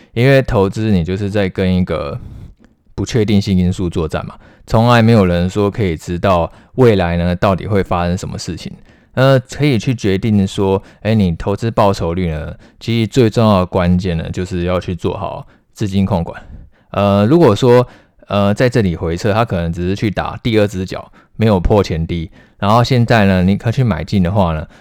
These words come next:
呃，可能可以去享受到一个未来的涨幅。但是如果说它这并不是要去打第二只脚，它就是要继续破前低，然后继续往下杀，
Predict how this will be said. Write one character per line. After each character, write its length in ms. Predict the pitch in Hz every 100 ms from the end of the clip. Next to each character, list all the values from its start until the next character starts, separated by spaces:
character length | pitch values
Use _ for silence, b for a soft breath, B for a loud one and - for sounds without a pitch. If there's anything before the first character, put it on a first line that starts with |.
| B
呃， 240 | 90 92
可 140 | 92 87
能 120 | 87
可 140 | 110
以 60 | 107
去 100 | 117
享 260 | 104 - 101
受 180 | 104
到 280 | 92 98 85
一 60 | 85
个 280 | 78 76 -
未 160 | 135 110
来 200 | 82 82
的 40 |
涨 220 | 82 -
幅。 200 | 107 - - b b -
但 80 | 165
是 100 | 160
如 100 | 139
果 200 | 139 117
说 200 | - 113
它 120 | 131
这 120 | 127
并 220 | 123 123
不 80 | 98
是 80 | 104
要 120 | 101
去 100 | 101
打 160 | 98 73
第 180 | 98 82
二 80 | 80
只 140 | 78
脚， 180 | 76 82 b b -
它 100 | 131
就 100 | 139
是 120 | 139
要 120 | 123
继 240 | 123 131 110
续 120 | 117
破 220 | 104 110
前 260 | 95 90 82
低， 140 | 87
然 140 | 87 98
后 100 | 117
继 140 | -
续 140 | 117 101
往 160 | -
下 180 | 92 85
杀， 260 | 92 -